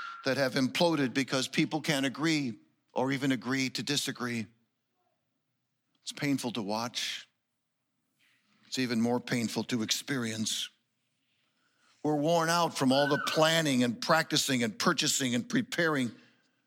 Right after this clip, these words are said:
trying to make this Christmas the best Christmas possible. C S Lewis once described Narnia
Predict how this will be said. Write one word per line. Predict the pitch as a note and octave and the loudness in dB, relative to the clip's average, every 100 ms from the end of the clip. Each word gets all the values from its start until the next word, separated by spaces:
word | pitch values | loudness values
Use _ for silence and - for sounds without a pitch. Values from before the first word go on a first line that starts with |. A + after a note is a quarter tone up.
| _ _ | _ _
trying | - F3 F3 | 2 2 4
to | E3 | 4
make | E3 C3 | 2 2
this | G3+ G#3+ | 4 4
Christmas | - F#3+ D#3 - A#2+ G#2+ - - - | 4 0 0 2 0 0 -2 -4 -4
the | C#3 | -4
best | A2 D3+ C#3 - | -2 -2 -2 -4
Christmas | E3+ D3 - A2 G2 - - - - - - | -2 -2 -2 -2 -2 -4 -4 -4 -6 -8 -10
possible. | - A#2+ - F#2+ G2 G2 _ _ _ _ _ _ _ _ _ _ _ _ _ _ _ _ _ _ _ _ _ _ - | -6 -4 -4 -6 -8 -8 _ _ _ _ _ _ _ _ _ _ _ _ _ _ _ _ _ _ _ _ _ _ -12
C | - | -4
S | D#3+ - | -2 0
Lewis | D3+ D3+ B2 - - - - - | 2 2 2 -2 -4 -6 -12 -2
once | C#3+ C#3 | 0 0
described | - G3 - B2+ C3 C3 - | 0 -2 0 0 2 0 0
Narnia | C#3 C3+ C#3 C3+ A#2+ | 2 4 4 2 0